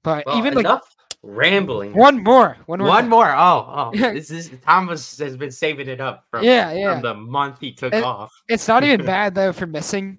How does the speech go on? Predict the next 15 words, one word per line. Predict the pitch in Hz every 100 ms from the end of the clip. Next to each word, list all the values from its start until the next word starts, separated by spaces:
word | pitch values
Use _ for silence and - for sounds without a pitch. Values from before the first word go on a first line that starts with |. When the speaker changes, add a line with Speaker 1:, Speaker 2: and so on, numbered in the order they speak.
| -
Speaker 1:
it, | 220 220
'cause | - 156
apparently | 160 196 190 180
my | 175 170 156
roommate | 170 196 196
said | 180
all | 180
the | 175
gym | 143 151
noobs | 135 131 127 135
are |
there | 127 127
right | 123
now. | 123 123 127 _ _
So, | -